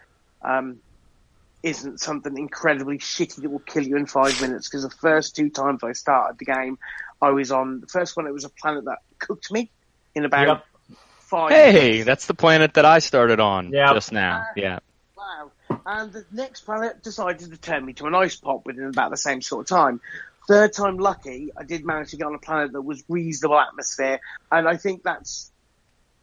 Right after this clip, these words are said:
Speaker 1: really unfair. They, there should have been some sort of protection against your first planet being a killer, because that can, that could probably put some people off if you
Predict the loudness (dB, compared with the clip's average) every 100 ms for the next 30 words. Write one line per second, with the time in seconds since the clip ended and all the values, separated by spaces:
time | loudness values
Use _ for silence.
0 | _ -16 -12 -8 -6 -6 -8 -12 _ _
1 | _ _ _ -4 -4 -8 -6 -6 -6 -8
2 | -8 -10 -12 -12 -10 -10 -12 -4 0 0
3 | 0 -2 -2 -2 -2 -2 -2 -4 -14 _
4 | _ _ _ -4 0 0 -2 -6 -6 -4
5 | -2 -2 -4 -6 -4 0 0 0 -6 -4
6 | -2 -4 -4 -4 -6 -8 -10 -12 -6 -4
7 | -4 -10 -16 -20 -20 -10 -6 -4 -2 -2
8 | -2 -6 -8 _ _ _ _ _ _ -2
9 | 0 0 -4 -8 -4 -6 -6 -8 -4 -2
10 | -4 -8 -10 -12 -12 -14 -10 -8 -2 0
11 | 0 -6 -12 -12 -10 -2 -2 -2